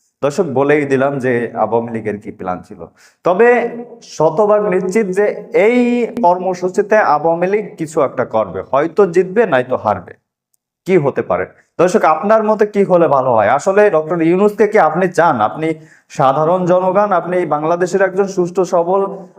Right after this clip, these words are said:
আইন মান্য করে একজন সুষ্ঠু নাগরিক, সম্মানিত ব্যক্তি হিসেবে আপনি কি চান এবং আপনার মনের ভাষাটাকে একটু লিখুন তো ভাই, দেখি যে আসলে আপনি,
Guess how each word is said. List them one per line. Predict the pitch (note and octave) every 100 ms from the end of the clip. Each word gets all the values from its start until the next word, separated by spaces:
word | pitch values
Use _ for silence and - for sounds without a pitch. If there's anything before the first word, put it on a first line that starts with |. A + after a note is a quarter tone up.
| -
আইন | C3+ E3 F#3+
মান্য | F3+ F3+ F3
করে | E3+ E3+
একজন | E3 D#3 F3 F3 E3+ - _ _
সুষ্ঠু | - A#3+ A#3 -
নাগরিক, | G3 D#3+ E3 F#3 C3+ F#2+ - - _ _
সম্মানিত | - F3 F#3 G3 F#3 F#3
ব্যক্তি | D#3 D#3+ G3
হিসেবে | F#3+ F#3 E3+
আপনি | E3 F#3
কি | F#3 G3
চান | F3+ D#3+ A2+
এবং | B2 D#3
আপনার | D3 D3+ E3
মনের | C#3 D#3+ G3
ভাষাটাকে | F3+ F3 F3 - D3
একটু | C3+ C3+
লিখুন | A#2 C3 E3+ D#3+
তো | D3+
ভাই, | B2+
দেখি | C#3+ B2 B2+
যে | D3
আসলে | C#3+ - F3+ G3
আপনি, | F3 F#3+